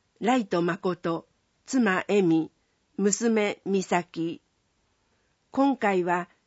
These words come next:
リニューアルされた教えてミヤリーのお話です。一コマ目。お母さん、これは焼却ゴミ？資源ゴミ？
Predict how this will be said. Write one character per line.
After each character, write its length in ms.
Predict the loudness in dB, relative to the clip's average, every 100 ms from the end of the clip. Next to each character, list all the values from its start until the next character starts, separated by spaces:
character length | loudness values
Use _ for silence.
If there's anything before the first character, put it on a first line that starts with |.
| -8
リ 200 | 0 4
ニ 140 | 6 4
ュ 100 | 2
ー 20 |
ア 80 | 2
ル 120 | 0
さ 160 | 0 0
れ 160 | 0
た 280 | -2 -4 -4 _ _ _ -2
教 80 | 0 2 0
え 80 | 2
て 140 | 2
ミ 180 | 4 4
ヤ 160 | 4
リ 140 | 2 2
ー 60 |
の 320 | 2 2 0 -2
お 60 |
話 480 | 0 2 0 -2 -6
で 140 | -6
す。 280 | -6 -12 -20 _ _ _ _ _ _ _ _ _ _ _ _ _ _
一 260 | -4 0 2
コ 100 | 2
マ 200 | 0 0
目。 240 | -2 -4 _ _ _ _ _ _ _ _ _ _ -4
お 140 | -2
母 240 | 2 2 0
さ 360 | -2 -2 -2
ん、 140 | -4 -6 _ _ _ -6
こ 120 | 0
れ 140 | 2 2
は 240 | 0 -2 _ -8
焼 320 | 2 2 4
却 300 | 0 0 0
ゴ 160 | 2 2
ミ？ 300 | 2 -2 -6
資 220 | -10 0
源 320 | 4 4 4 2
ゴ 160 | 2
ミ？ 320 | 2 0 0